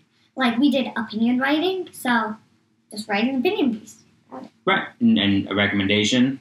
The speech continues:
Speaker 1: Yeah.
Speaker 2: And if you like this book, then maybe you'll like these books. Or if you
Speaker 1: Right.
Speaker 2: like these books,
Speaker 1: Maybe,
Speaker 2: this is why you'll like this book.
Speaker 1: maybe,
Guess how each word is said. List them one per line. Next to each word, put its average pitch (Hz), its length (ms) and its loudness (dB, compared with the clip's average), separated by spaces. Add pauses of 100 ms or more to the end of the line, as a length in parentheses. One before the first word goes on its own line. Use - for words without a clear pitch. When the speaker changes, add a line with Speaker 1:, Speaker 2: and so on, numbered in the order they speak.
Speaker 1:
Yeah. 226 240 -2 (680)
Speaker 2:
And 101 240 0
if 92 160 -4
you 95 140 0
like 101 300 0
this 110 280 -2
book, 110 400 0 (680)
then 101 260 0
maybe 98 200 2
you'll 98 220 2
like 92 340 -2 (800)
these 117 280 4
books. - 320 -6
Or 95 140 0
if - 80 2
you 98 80 0
Speaker 1:
Right. 101 120 2
Speaker 2:
like 92 60 -2
these 120 220 4
books, 104 240 4
Speaker 1:
Maybe, 101 120 2
Speaker 2:
this - 100 -2
is 104 100 -4
why 101 180 2
you'll 107 140 2
like 107 180 0
this 247 220 2
book. 269 160 -2
Speaker 1:
maybe, 277 240 0